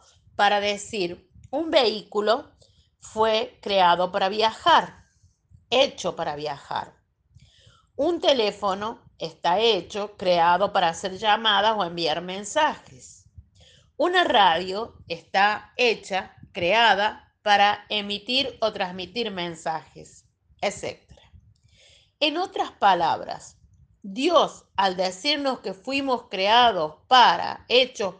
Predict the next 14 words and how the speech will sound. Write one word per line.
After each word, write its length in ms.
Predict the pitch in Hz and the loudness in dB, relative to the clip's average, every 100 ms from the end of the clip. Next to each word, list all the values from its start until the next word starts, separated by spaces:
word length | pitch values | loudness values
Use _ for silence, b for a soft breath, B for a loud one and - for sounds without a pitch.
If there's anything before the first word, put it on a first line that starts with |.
| - | 2
para 380 | 240 202 156 | 4 6 2
buenas 520 | 160 220 226 196 196 226 | 0 -2 -2 -4 -6 -2
obras, 560 | 190 165 170 175 - B B B B | 0 -2 -6 -8 -12 B B B B
que 260 | - 202 233 | -4 2 4
Él 200 | 254 202 | 2 -2
ya 280 | 170 247 330 | -2 0 0
ha 80 | 311 | -2
preparado 640 | 190 180 190 208 220 214 | -6 -2 0 0 -2 -4
para 180 | 208 196 | -4 -4
nosotros, 920 | 196 202 - 208 175 175 196 247 - b b b b | -6 -10 -6 -6 -4 -6 -8 -10 -16 b b b b
Él 240 | 226 262 262 | 0 2 0
nos 180 | 247 | -4
está 300 | 240 - 247 | -6 -4 -2
diciendo 960 | 262 254 - - 214 175 175 190 214 _ | -2 -6 -10 -4 -4 -4 -6 -8 -8 _